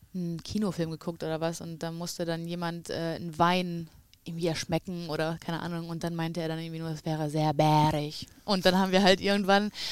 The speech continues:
auf dem Platz angefangen so zu jubeln, haben wir gesagt, "Mm, das Tor war ganz schön bärig" und <laughs> weil, keine Ahnung, so ist es halt gekommen, dass wir uns dann hinterher einfach dann so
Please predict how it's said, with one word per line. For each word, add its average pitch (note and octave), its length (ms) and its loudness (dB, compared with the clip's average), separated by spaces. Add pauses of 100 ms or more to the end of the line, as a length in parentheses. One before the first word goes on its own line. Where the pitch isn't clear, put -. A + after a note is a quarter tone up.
(140)
auf - 160 -2
dem G#3 140 0
Platz G#3 240 4
angefangen F#3+ 500 -2
so G3+ 100 4
zu G3+ 140 -2
jubeln, G3 400 4
haben F#3 80 4
wir F#3 80 4
gesagt, F#3 260 4
"Mm, G3 340 0
das F3 180 4
Tor G3 180 4
war F#3 80 8
ganz F#3 160 4
schön F#3+ 160 0
bärig" F#3 640 8
und F#3+ 400 -4
<laughs> - 0 -
weil, A3+ 220 8
keine B3 300 8
Ahnung, D4 280 6 (960)
so C4+ 160 10
ist D4 140 10
es C#4 160 6
halt B3+ 200 8
gekommen, A#3+ 360 6
dass F#3 200 2
wir F#3 60 -4
uns G3 100 -2
dann F#3+ 120 -2
hinterher F#3 320 -2
einfach E3+ 220 -2
dann E3 180 -4
so E3+ 280 2